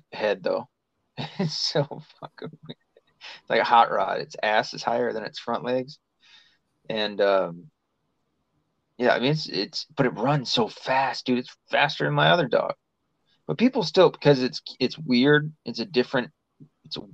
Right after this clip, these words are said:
it's weird, but it's, it looks cute. I got motherfuckers still, like, staring at it. I've had my one neighbor that keeps asking me <laughs> about it. I'm like, "Dude, I'm not fucking selling my dog, man." That's it. We adopted that one. But,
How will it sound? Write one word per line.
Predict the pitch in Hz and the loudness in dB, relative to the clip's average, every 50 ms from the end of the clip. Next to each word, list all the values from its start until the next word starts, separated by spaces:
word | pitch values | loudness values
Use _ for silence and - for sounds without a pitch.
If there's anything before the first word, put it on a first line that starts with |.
| - _ _ | -20 _ _
it's | - - - | -14 -12 -12
weird, | 90 - 117 175 208 226 220 202 175 160 | -8 -4 -2 2 4 4 4 4 4 4
but | 147 123 | 4 4
it's, | 120 - - - - - | 2 0 -4 -14 -8 -6
it | - 117 90 | -4 -2 2
looks | 107 135 139 135 - | 4 2 2 2 0
cute. | - - - 139 151 165 - _ _ _ _ _ _ _ _ _ _ _ _ - | -6 -4 -2 0 0 0 -2 _ _ _ _ _ _ _ _ _ _ _ _ -6
I | - 214 | -2 0
got | 254 262 226 | 0 2 4
motherfuckers | 190 175 165 156 151 - 185 180 - 175 | 4 4 4 4 2 2 0 2 0 -2
still, | 160 - - 202 190 180 180 - - | -2 0 0 2 2 2 0 2 2
like, | 143 147 143 | 2 2 2
staring | - - - 156 165 196 208 175 | 0 0 2 4 4 4 4 4
at | 123 110 113 131 | 4 4 2 2
it. | - - _ _ _ _ _ _ _ _ _ - | -2 -4 _ _ _ _ _ _ _ _ _ 2
I've | 143 147 | 2 4
had | 165 180 180 170 | 4 4 4 4
my | 151 139 | 4 4
one | 139 139 156 170 165 | 6 6 4 4 4
neighbor | 135 120 117 117 131 | 4 2 4 4 4
that | 127 127 - | 2 2 0
keeps | - - 147 147 - | -2 -8 -6 -2 0
asking | 165 160 165 165 - - 127 | 0 2 0 0 -2 -6 -6
me | 110 98 | -6 -4
<laughs> | |
about | 110 147 - 170 143 95 - | -4 0 2 4 4 4 2
it. | - - _ - - | -2 -8 _ -14 -16
I'm | - - _ - | -16 -14 _ -6
like, | - - 151 151 - | -2 -2 -2 -2 -4
"Dude, | - - 240 190 | -4 0 0 0
I'm | - 147 135 | 0 0 0
not | 131 156 156 156 _ _ - _ - | 0 0 0 0 _ _ -18 _ -12
fucking | - 160 | -10 -10
selling | 156 - - 170 165 165 156 | -4 2 4 4 4 4 4
my | 131 117 | 0 0
dog, | 113 - 139 143 139 123 110 - | 2 4 6 6 6 6 4 0
man." | - - - - - _ - - 151 - - - - - - - _ _ - | -8 -10 -10 -12 -12 _ -18 -16 -16 -16 -16 -16 -18 -18 -20 -20 _ _ -10
That's | - - - - | -8 -4 2 4
it. | 151 139 - - - _ _ _ _ _ _ _ - | 4 4 4 2 -2 _ _ _ _ _ _ _ -10
We | 131 117 | -8 -4
adopted | - 131 131 135 - - - | 0 0 0 0 0 -4 -8
that | - - - - | -10 -10 -10 -12
one. | - - _ _ _ _ _ _ _ _ _ _ _ _ _ _ _ _ _ _ _ _ _ _ _ - | -14 -20 _ _ _ _ _ _ _ _ _ _ _ _ _ _ _ _ _ _ _ _ _ _ _ -8
But, | - 50 50 50 - | -4 -4 -4 -4 -6